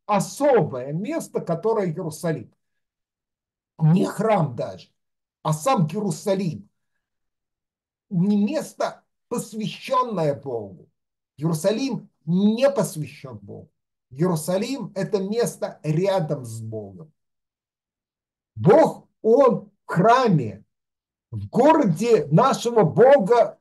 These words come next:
гора святости. Вы обратите внимание, город нашего Бога — это Иерусалим, а гора святости отдельно. Она рядом. То есть это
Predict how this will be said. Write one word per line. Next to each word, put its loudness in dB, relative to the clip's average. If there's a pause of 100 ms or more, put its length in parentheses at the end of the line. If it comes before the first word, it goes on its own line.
гора 2
святости. 0
Вы -2
обратите -6
внимание, -2
город 0
нашего -2
Бога — 0
это -2
Иерусалим, -2 (160)
а -2
гора 2
святости -6 (160)
отдельно. -2 (1080)
Она 0
рядом. 0 (1000)
То -4
есть -8 (120)
это -4